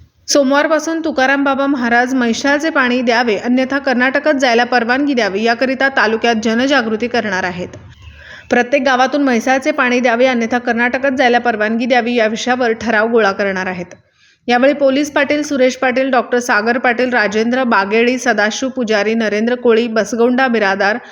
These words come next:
तुकाराम जालगिरी, सिद्धाप्पा बाळेगी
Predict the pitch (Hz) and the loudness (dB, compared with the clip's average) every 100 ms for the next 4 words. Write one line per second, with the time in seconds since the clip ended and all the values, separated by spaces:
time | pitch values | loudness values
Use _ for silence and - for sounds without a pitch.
0 | - - - - 247 269 269 277 277 - | -20 -20 -10 -8 0 2 4 2 -2 -6
1 | 220 240 220 220 247 214 208 262 226 254 | -2 0 0 0 -2 -2 -2 -2 0 -2
2 | 254 277 277 240 220 214 220 254 254 | 0 0 2 2 2 0 -2 -6 -8